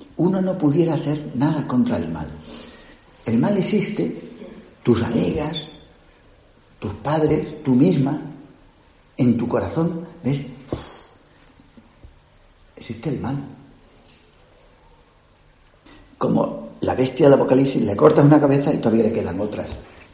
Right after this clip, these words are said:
Hay una novela que está ambientada en un colegio mayor de Granada,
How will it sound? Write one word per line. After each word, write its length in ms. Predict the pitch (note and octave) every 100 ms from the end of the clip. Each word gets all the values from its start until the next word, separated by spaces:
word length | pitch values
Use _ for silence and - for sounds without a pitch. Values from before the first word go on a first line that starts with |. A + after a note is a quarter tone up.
| - - - - - - - - - - - - - - -
Hay 260 | A2 A#2 A2+
una 760 | A2+ A#2 A#2 A2+ A2 - - - A2+
novela 580 | A2+ A2 A2+ A2+ A2+ - - -
que 420 | G2+ F#2 E2+ D#2 - - - - - - - - - - -
está 220 | A#2+ B2
ambientada 640 | A2+ A2+ G#2+ A2+ A2+ A2+ A2
en 80 | A#2
un 60 |
colegio 280 | A#2+ A2+ A#2
mayor 340 | A2 G#2+ A2+ A2+ - - - - - -
de 220 | A#2 A2
Granada, 420 | A2 A2+ A#2+ A2+